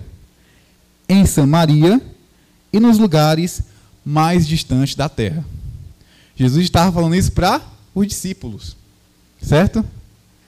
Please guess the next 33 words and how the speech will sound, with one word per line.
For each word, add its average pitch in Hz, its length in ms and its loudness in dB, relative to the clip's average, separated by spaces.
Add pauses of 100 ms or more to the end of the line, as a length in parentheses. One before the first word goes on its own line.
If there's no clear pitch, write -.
(280)
E 180 60 2
o 180 40 0
que - 100 2
acontece? 208 640 2 (680)
A 143 120 -2
gente 190 180 0
vê 185 220 4
que 202 120 -2
os 185 120 4
discípulos 160 440 0
não 190 200 2
foram, 170 680 0
é, 135 140 0
nessa 156 280 0
dispersão, 151 640 0
né? 131 160 2 (720)
Mas 151 160 2
a 180 60 2
gente 196 240 0
viu 185 320 2
que 175 460 -2 (240)
Jesus 175 760 2 (400)
já 214 180 0
fala 240 320 0
isso 240 180 0
pros 220 140 0
discípulos, 208 440 -2
que 214 240 0 (280)
Samaria, 240 720 2
Judéia 190 440 2
vão 220 160 2
ser 269 140 -2
alcançadas. 254 800 -4